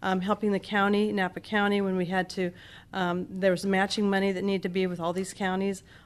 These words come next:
on, on some of the di-, the disposal of waste. And so, again, we did some budget, um, asks for that, and we were very successful with that. And then, um, we're also, we worked on some health, uh, healthcare, uh, issues that we had. One of them was, um,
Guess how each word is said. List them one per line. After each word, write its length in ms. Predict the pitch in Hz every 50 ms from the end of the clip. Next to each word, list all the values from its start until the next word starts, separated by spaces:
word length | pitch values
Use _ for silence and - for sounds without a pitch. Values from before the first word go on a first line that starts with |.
| - -
on, 300 | 175 175 170 175 170 175
on 200 | - 185 175 175
some 240 | 170 - 208 190 185
of 60 | 175
the 100 | 170 170
di-, 240 | 165 165 175 175 - -
the 260 | 180 160 185 180 170
disposal 720 | 160 165 175 - - - 208 196 202 196 196 196 190 - -
of 220 | 190 180 165 160 170
waste. 440 | 175 170 180 226 240 - - - - - - - - - - -
And 140 | 190 185 170
so, 240 | - 190 185 180 180
again, 460 | 185 180 165 180 185 180 180 175 180
we 140 | 180 180 175
did 200 | 160 180 175 -
some 160 | - 180 175
budget, 360 | 160 170 170 160 170 170 - - -
um, 320 | 180 170 170 165 165 160 - - - - - - -
asks 280 | 185 185 185 - -
for 160 | - - 202 185
that, 260 | 180 180 180 180 -
and 80 | 190
we 60 | 185 180
were 60 | 170
very 180 | 165 180 175 175
successful 600 | 175 - 180 - - 180 170 - - - 175 165
with 160 | 165 160 160
that. 220 | 170 160 - - - - - - - - - - - - - - - -
And 200 | - - 226 233
then, 280 | 247 262 269 269 262 -
um, 420 | - 240 240 240 240 240 240 226 202
we're 160 | 226 254 240
also, 300 | 240 240 240 - 269 240
we 120 | 233 240 233
worked 180 | 226 226 233
on 120 | 233 226 214
some 120 | - 226 202
health, 440 | 202 196 226 220 214 214 - - - - -
uh, 720 | 202 185 - - - 214 196 196 190 185 185 185 185 185 - - -
healthcare, 560 | 202 247 240 - - - 214 180 175 175 160 - - -
uh, 200 | - 190 185 175 -
issues 320 | - 202 190 - - 190 180
that 100 | 190 170
we 140 | 185 185
had. 260 | 185 190 185 185 196 202
One 180 | 190 190 190 190
of 60 | 185
them 140 | 208 202 202
was, 280 | 196 196 196 196 190 -
um, 320 | - - 190 190 190 196